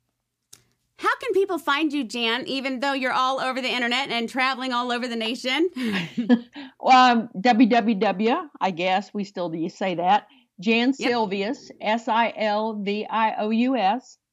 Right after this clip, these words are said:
Speaker 2: dot com. I'm right there.
Speaker 1: Any last words that you wanna say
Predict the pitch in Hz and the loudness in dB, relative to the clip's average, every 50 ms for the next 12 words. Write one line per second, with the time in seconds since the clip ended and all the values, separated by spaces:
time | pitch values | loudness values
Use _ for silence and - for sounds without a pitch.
0 | - 170 165 175 160 - - - - 262 262 285 247 226 233 233 - - - - | -12 -4 0 0 0 0 -2 -4 -6 -4 -4 -2 -2 -4 -6 -6 -10 -16 -16 -12
1 | - 180 185 190 190 208 208 - 233 247 247 202 220 - _ _ _ _ _ _ | -10 -8 -6 -4 -4 -4 -4 -4 -4 -4 -4 -4 -6 -10 _ _ _ _ _ _
2 | _ _ _ _ _ _ _ _ _ _ _ _ _ _ _ _ _ _ _ _ | _ _ _ _ _ _ _ _ _ _ _ _ _ _ _ _ _ _ _ _
3 | - 285 320 349 330 320 311 311 370 330 - 294 302 320 320 320 - 349 285 277 | -2 0 0 0 0 0 0 0 -2 -4 -4 -4 -4 -2 -2 -2 -4 -4 -4 -4
4 | 285 233 247 247 269 302 330 330 - - 285 247 240 233 240 240 240 | -4 -2 -2 -2 -2 -2 -4 -4 -6 -4 -2 -2 -2 -2 -2 -6 -8